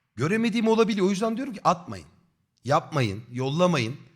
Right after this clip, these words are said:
Yapıyorsanız destek amaçlı yapın bunu. Ama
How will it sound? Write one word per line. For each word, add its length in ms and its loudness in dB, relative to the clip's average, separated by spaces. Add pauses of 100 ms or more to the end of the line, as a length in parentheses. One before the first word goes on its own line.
(140)
Yapıyorsanız 680 -2
destek 320 -4
amaçlı 360 -4
yapın 320 -4
bunu. 220 -4 (600)
Ama 420 0